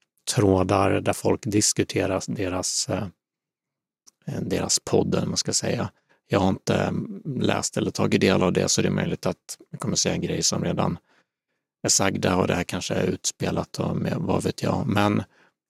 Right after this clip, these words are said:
alla fall, ja, om, om jag kommer ihåg så länkar jag till avsnittet <laughs> i, i beskrivningen, som man säger. Annars så är det bara att söka på Myter och mysterier, så finns det, finns det här. Det heter Psykedelia, tror jag, avsnittet.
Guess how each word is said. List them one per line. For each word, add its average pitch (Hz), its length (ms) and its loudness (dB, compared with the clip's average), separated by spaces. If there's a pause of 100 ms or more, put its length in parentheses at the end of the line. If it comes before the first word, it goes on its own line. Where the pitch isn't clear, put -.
(140)
alla 123 180 2
fall, 104 260 0
ja, 104 120 4
om, 110 260 0 (500)
om 113 120 2
jag 101 100 0
kommer 101 180 4
ihåg 98 200 4
så - 80 2
länkar 92 380 2
jag 98 80 0
till 98 120 0
avsnittet - 640 -2 (140)
<laughs> - 140 0
i, 110 260 0 (260)
i 143 100 0
beskrivningen, 98 520 2
som - 140 -4
man 98 100 -2
säger. 101 220 0
Annars 101 200 4
så 104 120 2
är 92 60 4
det 95 60 2
bara - 80 -2
att - 60 0
söka - 340 0
på - 120 -4
Myter 95 280 -4
och - 60 -4
mysterier, - 500 -2
så - 140 -2
finns - 300 -6
det, - 160 -2 (440)
finns - 160 -2
det - 100 -2
här. 95 100 2
Det - 60 2
heter 95 280 -2
Psykedelia, 95 600 0
tror - 160 -2
jag, 90 60 2
avsnittet. - 440 -4